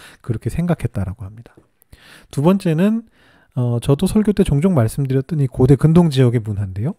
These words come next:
여성의 어떤, 여성이 이제 보편적 관리를, 권리를 가지는 어떤, 어, 인간으로 인정이 되지 않고 남성의 이제 절반 정도의 가치를 가지는 것으로 믿어졌던 그 당시의 가치관이 반영된 것이다. 이렇게 해석하는 것이고요.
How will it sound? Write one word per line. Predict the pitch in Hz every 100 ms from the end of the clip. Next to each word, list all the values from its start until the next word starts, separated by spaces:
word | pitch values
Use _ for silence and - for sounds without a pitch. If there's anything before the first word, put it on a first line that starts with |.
| _ 120
여성의 | 120 151 147 151 185 220 - - - - _
어떤, | 120 - 131 127 123 120 120 147 -
여성이 | 123 170 165
이제 | 143
보편적 | 135 - 190 196 -
관리를, | 127 127 143 147 143 - _ -
권리를 | 127 139 165 165
가지는 | 127 110 127 127
어떤, | - 131 131 - - _ _
어, | 120 110 110 -
인간으로 | - 135 139 156 156 160
인정이 | 120 117 143 135
되지 | 117
않고 | 113 95 - 101 147 226 - - _
남성의 | 107 120 135 151 135
이제 | 123
절반 | - 107 117 156 180
정도의 | 175 170 156 151
가치를 | 120 - 131 123
가지는 | 117 117 113
것으로 | 110 - 117
믿어졌던 | 104 104 113 107 - 185
그 | 160
당시의 | 127 120 131
가치관이 | - 107 - 110 107 135 196 - - - -
반영된 | 110 117 156 139
것이다. | 120 -
이렇게 | - -
해석하는 | 131 123 - 101
것이고요. | 101 - 107 151